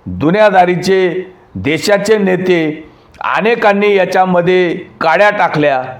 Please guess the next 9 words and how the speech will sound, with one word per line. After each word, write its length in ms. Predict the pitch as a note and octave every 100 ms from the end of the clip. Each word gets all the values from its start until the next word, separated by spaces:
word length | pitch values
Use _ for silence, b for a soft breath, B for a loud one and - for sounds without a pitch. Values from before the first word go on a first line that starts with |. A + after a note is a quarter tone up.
| - - -
पण 140 | G3+ G#3+
मराठा 460 | F3+ D#3+ F3 G3
समाजाला 560 | G3 F3+ D#3 D3+ D3+ F3
आजपर्यंत 880 | F#3 B2 D3+ E3 - D#3+ D3+ D3 F3+
जे 220 | D#3 D#3
काही 200 | E3 E3
मिळालं 540 | D3+ B2+ C#3 D3+ E3
नाही 140 | F3+ G#3
ते 640 | G3 G3+ G#3 G#3+ G#3+ -